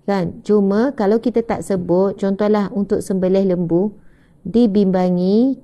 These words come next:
kita akan tunda-tunda. Sebenarnya, yang paling baik apabila hajat je ditunaikan, disegerakan ditunaikan nazar. Apabila hajat tercapai je, nazar ditunaikan secepat mungkin.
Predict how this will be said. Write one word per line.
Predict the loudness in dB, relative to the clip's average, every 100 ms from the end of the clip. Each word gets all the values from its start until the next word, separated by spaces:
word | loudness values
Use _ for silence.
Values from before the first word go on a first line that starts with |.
| -4
kita | -2 0 -2
akan | -4 -4 -4 -2
tunda-tunda. | 0 2 2 2 0 -2 -4 -12 -20 -8
Sebenarnya, | -2 2 4 4 4
yang | 4 2 0
paling | -2 0 2 2
baik | 2 2 0 -4
apabila | -2 0 0 0
hajat | 0 0 -2 0
je | 0
ditunaikan, | 0 0 -2 -2 -2 -2 -4 -8 -20 -14 -2
disegerakan | 0 2 0 2 2 2 0 -2 -2 -2 -2
ditunaikan | -2 -2 0 0 -2 -2
nazar. | -4 -6 -8 -14 _ _ _ _ -6
Apabila | -4 0 0 0
hajat | 0 -2 -2 0
tercapai | 0 0 0 0 0
je, | 0 -2 -6 -10 -2
nazar | 0 2 0 0
ditunaikan | 0 0 -2 0 -2 -2 -4
secepat | -2 -2 0 -2 -2 -2
mungkin. | -4 -4 -6